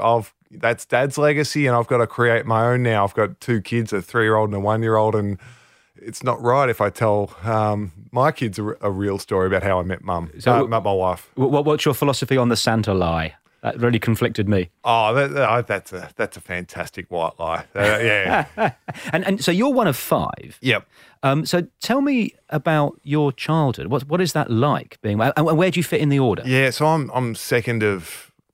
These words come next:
Speaker 1: second of five, and it, yeah, it was just mayhem. Um,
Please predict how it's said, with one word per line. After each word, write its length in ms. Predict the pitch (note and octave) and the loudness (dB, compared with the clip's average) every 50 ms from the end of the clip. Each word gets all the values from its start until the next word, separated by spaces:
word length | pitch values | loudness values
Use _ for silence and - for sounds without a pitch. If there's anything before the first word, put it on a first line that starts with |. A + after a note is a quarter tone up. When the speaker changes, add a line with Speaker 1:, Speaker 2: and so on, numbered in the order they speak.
| _ _ _ | _ _ _
Speaker 1:
second 380 | - - - A#2 G2 F#2+ G2+ G2 | -18 -8 -4 -4 -4 -2 -2 -4
of 100 | F2 - | -4 -6
five, 440 | - G#2 G2+ G2+ G2+ G#2+ A2+ G2+ G2 | -2 0 2 2 4 2 2 0 -2
and 100 | G#2 G#2+ | -6 -8
it, 120 | - - - | -8 -10 -12
yeah, 220 | - G2+ - - | -12 -12 -14 -14
it 80 | - - | -20 -20
was 140 | - - | -20 -18
just 160 | F#2 F2 - - | -18 -16 -8 -2
mayhem. 480 | F2+ G#2 B2 D3+ B2+ A#2+ F#2 E2+ E2+ - - _ _ _ _ _ _ _ - | -2 -2 0 0 -2 -2 -4 -4 -8 -16 -20 _ _ _ _ _ _ _ -4
Um, 640 | A2 A2 A2 A2 A2 G#2+ G#2 G#2 G#2 G2+ F#2+ E2+ | -2 0 0 2 0 0 0 -2 -4 -6 -10 -12